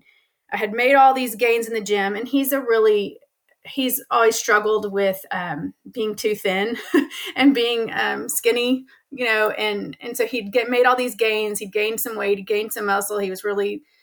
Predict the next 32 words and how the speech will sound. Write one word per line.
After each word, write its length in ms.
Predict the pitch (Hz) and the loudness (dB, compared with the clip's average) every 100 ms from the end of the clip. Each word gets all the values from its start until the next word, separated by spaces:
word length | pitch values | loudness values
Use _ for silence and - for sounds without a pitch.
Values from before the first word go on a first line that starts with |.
| _ _ _ | _ _ _
proud 240 | 226 202 | 2 2
of 80 | 196 | 0
himself 500 | 202 202 190 180 175 | -4 -2 0 0 0
for 220 | 208 190 | -2 0
what 140 | 208 202 | -2 -2
he 80 | |
was 120 | 196 196 | -2 -2
lifting. 440 | 185 190 190 185 | -6 -4 -6 -4
And 100 | 196 | -4
he 100 | 190 | -6
said, 300 | - 185 185 | -4 -4 -2
"And, 300 | 175 190 185 | -4 -6 -8
and 160 | - 220 | -8 -8
the 60 | 180 | -2
thought 260 | 220 233 | 2 2
of 80 | 233 | 2
starting 360 | - 233 240 233 | 2 2 2 0
over 320 | 226 220 214 | 0 2 0
just 240 | 208 202 | -2 -6
makes 300 | 214 202 196 | -4 -4 -6
me 120 | 208 196 | -6 -4
sick, 460 | - 262 247 - | -2 0 0 -2
and 160 | - 202 | -4 -4
it 140 | 185 | -6
makes 240 | 226 208 - | -6 -6 -4
me 80 | 208 | 0
not 180 | 196 202 | 2 2
even 200 | 202 196 | 0 0
want 160 | 196 | -2
to 60 | 190 | -2
do 220 | 190 254 | -4 0
it." 280 | 233 - - | 0 -2 -8